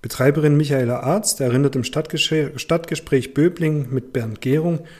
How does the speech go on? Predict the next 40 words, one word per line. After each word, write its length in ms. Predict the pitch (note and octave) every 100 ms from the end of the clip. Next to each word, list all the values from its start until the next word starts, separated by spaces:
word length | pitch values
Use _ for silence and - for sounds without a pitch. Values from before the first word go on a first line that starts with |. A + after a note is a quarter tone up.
| -
Studioleiter 840 | - E3+ F#3+ F3 C#3 B2 A#2+ C3
bei 240 | - G#2+ G#2+
Regio 280 | C3+ D#3+
T 160 | D3+ D3+
V, 380 | D3 C#3+ C#3+ C#3+
an 80 | A#2+
die 100 | A2+
Zeit 320 | - A2+ C3
in 140 | A#2+ G2+
Böblingen 580 | A#2 C3+ E3 F3+ G3 - - - - C#3+
und 80 |
erklärt 320 | C#3+ - B2+ C3
das 180 | A2+
neue 240 | A#2 B2 C3+
Konzept, 640 | C3+ A#2+ - C#3+ C#3+ - _ -
das 160 | C3 -
sie 180 | C3+
in 260 | C#3 C#3+ C#3+ - -
Holzgerlingen 600 | D3 - C3 A#2 A2 G#2+
umsetzen 680 | - B2+ A2 G#2 - A2
will. 220 | G#2 G2+ - -
Also, 400 | D3 B2+ A2 E2+ - -
einfach 320 | C#3+ D3 D3
bei 180 | C3 A#2+
Regio 300 | C3+ D#3 D3+
T 160 | C3+
V 240 | - A#2+ A#2+
einschalten 640 | D#3 F#3 F3+ E3+ F3 F3 - - - - - -
oder 280 | C#3+ G3+ G#3+
aber 200 | G3+ G#3
auch 320 | G#3 G#3+ -
die 140 | -
Folge 560 | F3 F3+ F3+ F#3 F3+ F3+ - - - _ _ D#3+
des 140 | D3
S-Z-B-Z-Podcast 1800 | E3+ - - D#3 D#3 D3+ - D#3+ D#3 - - - D3+ D#3 - C#3 - -
Willi 200 | C#3+ D#3
und 160 | D3+ E3
Dö-, 160 | F3+
Dödel 400 | F#3 F#3 F#3 E3+
anhören. 460 | C3+ A#2 G#2 G2+